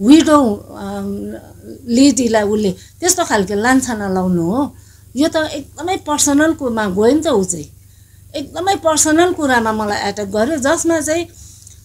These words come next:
मलाई, अ, एघार तारिकको दिन चाहिँ मेरो family मेम्बरद्वारा मलाई फो-, मलाई phone आयो, message आयो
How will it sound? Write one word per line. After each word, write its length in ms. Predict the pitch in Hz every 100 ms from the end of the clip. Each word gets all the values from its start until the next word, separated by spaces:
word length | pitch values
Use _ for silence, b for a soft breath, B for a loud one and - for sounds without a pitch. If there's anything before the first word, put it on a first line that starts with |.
| - - -
मलाई, 520 | 202 254 277 294 349 - - - -
अ, 120 | - 202 196 196 196 214 - - - 233
एघार 360 | 254 330 339
तारिकको 420 | 339 285 240 -
दिन 240 | 190 208 202
चाहिँ 220 | 247 339 - - - - -
मेरो 260 | 233 254 240
family 440 | 226 240 302 311
मेम्बरद्वारा 680 | 277 240 220 202 185 185 190
मलाई 240 | 202 180
फो-, 300 | 165 190 -
मलाई 300 | - 196 180
phone 300 | 165 196 190
आयो, 220 | 190 220 294
message 420 | 220 185 190 185
आयो 240 | 196 311